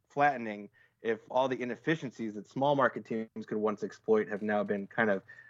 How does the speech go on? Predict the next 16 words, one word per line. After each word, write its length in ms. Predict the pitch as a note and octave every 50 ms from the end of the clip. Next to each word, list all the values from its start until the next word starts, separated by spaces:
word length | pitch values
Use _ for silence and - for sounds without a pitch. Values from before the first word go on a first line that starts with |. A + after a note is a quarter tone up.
| _ -
eliminated, 760 | A#2 A#2 B2 C#3 D#3+ F3 D3+ B2+ A#2 A2 G#2 G#2+ G2+ G2 - -
and 120 | G#2 A2
now 120 | A#2+ A#2+ B2
you're 160 | A#2+ A#2 A2+
looking 280 | A2+ A2 - A#2 A2
at 140 | A2 G2+ -
teams 260 | - - A#2+ A2+ G#2+
from 180 | - - A2+ G#2+
the 80 | G#2 G2
giant 420 | G2 - B2 A#2+ A#2 A2 G#2 F#2+
cities 340 | - - C#3 C#3+ B2 G#2 F#2+
being 200 | G2 G2+ G2 F#2+
good 160 | G2 C3+ C#3+
again, 200 | B2+ G#2+ G2+ G2 -
whether 260 | G2+ G2+ G2 G2 G2
it's 120 | F#2+ -